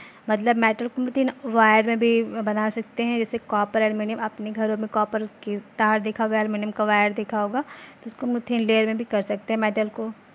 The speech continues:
फिर क्या होता है? conductor of heat and electricity, यानी कि metal are good conductor of heat and electricity, यानी कि metal क्या होता है? अ, गुड कंडक्टर का मतलब हो गया उसको, अ, electricity या heat को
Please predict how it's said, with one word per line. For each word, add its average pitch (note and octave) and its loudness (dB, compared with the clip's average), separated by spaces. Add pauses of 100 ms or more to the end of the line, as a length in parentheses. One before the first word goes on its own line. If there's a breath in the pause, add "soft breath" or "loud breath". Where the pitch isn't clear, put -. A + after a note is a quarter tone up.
(1600 loud breath)
फिर A#3 0
क्या A#3+ 0
होता A#3+ 0
है? B3 0
conductor A#3+ 2
of - -2 (380 loud breath)
heat A3+ -4
and G#3+ -4
electricity, G3+ -4
यानी A3 0
कि A#3 -6
metal A3+ -2
are A#3+ 0
good A#3 -6
conductor A#3 2
of - -16
heat A#3 -4
and A3 -4
electricity, G3+ -8 (220)
यानी G#3+ -4
कि A3+ -10
metal A3 -2 (420 loud breath)
क्या A3+ -4
होता A3 -4
है? B3 -2
अ, - -12 (680)
गुड A3 -6 (120)
कंडक्टर A3+ -2
का A#3+ -2
मतलब A#3 -2
हो A#3 -2
गया B3 -2 (360 loud breath)
उसको, C4+ 2
अ, A#3 2
electricity A#3 -2
या B3 2
heat A#3 -4
को C#4+ 0